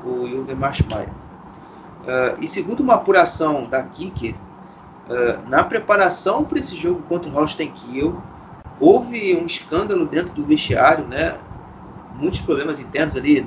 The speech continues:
não, não teve briga, né? Não teve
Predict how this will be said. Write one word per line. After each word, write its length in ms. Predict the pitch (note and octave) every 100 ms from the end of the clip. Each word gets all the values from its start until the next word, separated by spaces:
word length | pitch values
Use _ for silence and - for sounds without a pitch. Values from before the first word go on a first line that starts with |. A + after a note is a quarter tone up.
| A#2
não, 340 | D#3 F3 C#3 - -
não 200 | D3 F3+
teve 540 | F3+ E3+ D#3+ D3+ D#3+ D3
briga, 580 | - C3+ G3 F3+ B2+
né? 220 | A#2 D3 F3 - -
Não 140 | C3
teve 720 | C3+ D3 D3 C#3+ C#3 C3 A2+